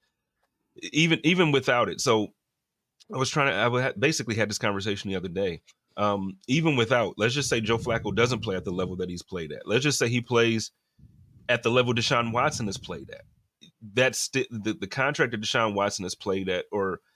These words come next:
that he has, the level that he's played to has not matched that contract. So y-, you would take Joe Flacco's contract and production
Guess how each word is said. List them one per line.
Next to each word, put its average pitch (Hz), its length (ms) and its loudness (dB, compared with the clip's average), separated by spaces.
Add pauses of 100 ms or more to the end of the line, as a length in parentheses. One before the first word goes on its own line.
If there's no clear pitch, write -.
(300)
that 113 120 6
he 110 100 4
has, 95 440 2
the 95 120 -2
level 120 320 2
that 107 140 2
he's 101 220 -4
played 110 360 -2
to 127 260 -4 (180)
has 110 200 0
not 107 240 0
matched 95 320 -6
that - 160 -8
contract. - 500 -10
So 101 300 0 (440)
y-, - 60 -16 (560)
you 131 220 2
would 151 140 0
take 143 220 2
Joe 127 180 4
Flacco's 117 420 0
contract 113 560 0
and 104 140 -4
production 92 640 -6